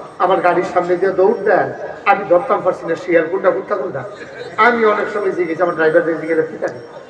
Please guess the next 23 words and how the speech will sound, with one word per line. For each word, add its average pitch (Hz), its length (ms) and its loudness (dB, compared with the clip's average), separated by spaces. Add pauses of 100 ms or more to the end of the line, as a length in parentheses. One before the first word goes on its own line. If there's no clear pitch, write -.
(260)
এই 226 80 -4
যে 208 100 6
রাইতে 185 280 4
দৌড়ে 180 220 2
দৌড়ে 208 220 4
এত - 100 -2
রাইতে - 240 2
কুত্তা 214 240 -2
দৌড়ে, 214 240 2
কিন্তু 180 240 -2
হুজুর 208 380 -4
কুত্তা 233 260 -4
না 214 80 -2
তো, 156 140 -8
শিয়ালে 170 460 0
না।" 131 120 -6 (300)
আমি 180 160 -2
ওকে 180 100 0
বুঝতে 170 340 -2
কেমন 156 220 -4
করে, 160 120 0
লেম্বুর 156 400 0
সুযোগ। 123 240 -8